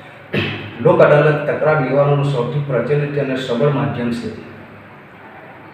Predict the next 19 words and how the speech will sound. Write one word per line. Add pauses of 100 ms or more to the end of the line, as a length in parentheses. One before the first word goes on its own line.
(400)
લોક
અદાલતના
પેન્ડિંગ
કેસો (120)
જેવા
કે (160)
બેંક
લોન, (540)
ચેક
રિટર્નના
કેસો, (140)
દીવાની
કેસો, (520)
ફોજદારી
તકરારના
કેસો, (2000)
ટ્રાફિક
ચલણના
કેસોનું